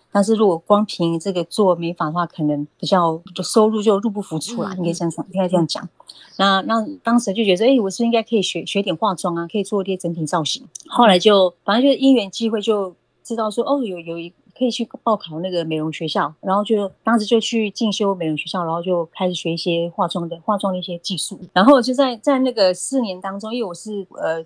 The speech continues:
Speaker 1: 四技二专嘛，就是在那四年当中学，
Speaker 2: 嗯。
Speaker 1: 学一些，呃，人体彩绘啊，然后制图啊，然后化妆，所有的造型都在那边学。然后也在，在当时也考了很多的那个国际证照，
Speaker 2: 嗯。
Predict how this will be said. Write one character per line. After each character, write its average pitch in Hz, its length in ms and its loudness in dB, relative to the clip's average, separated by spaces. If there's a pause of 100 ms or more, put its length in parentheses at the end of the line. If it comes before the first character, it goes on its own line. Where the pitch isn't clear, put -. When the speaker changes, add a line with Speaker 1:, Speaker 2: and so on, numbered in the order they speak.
Speaker 1:
四 - 280 -2
技 208 200 -2
二 185 100 2
专 170 180 0
嘛， 156 160 -4
就 196 140 -6
是 190 200 0
在 202 160 2
那 196 120 -2
四 185 100 -4
年 170 80 0
当 175 160 -2
中 185 120 -6
学， 156 260 -2
Speaker 2:
嗯。 135 60 -12
Speaker 1:
学 - 280 0
一 202 40 2
些， 185 360 4 (260)
呃， 170 140 -4
人 175 140 -6
体 185 100 -8
彩 156 180 -6
绘 180 200 -2
啊， 156 160 -2
然 156 100 -4
后 170 120 -2
制 170 200 -12
图 - 240 -12
啊， 151 260 -4
然 170 120 -2
后 170 40 -2
化 175 200 -2
妆， 165 360 -4 (120)
所 - 340 2
有 180 100 2
的 160 60 -8
造 185 180 4
型 170 160 -2
都 165 80 -6
在 165 140 -6
那 165 140 -4
边 165 200 -2
学。 - 300 -4 (140)
然 180 100 0
后 196 80 2
也 180 160 0
在， 214 260 0
在 220 80 2
当 208 220 -2
时 180 220 -6
也 156 100 -2
考 - 220 -8
了 180 80 0
很 160 140 -6
多 175 200 0
的 165 120 -2
那 175 100 -6
个 160 100 -6
国 165 220 -4
际 202 160 0
证 180 160 -2
照， 165 240 -4
Speaker 2:
嗯。 175 260 -12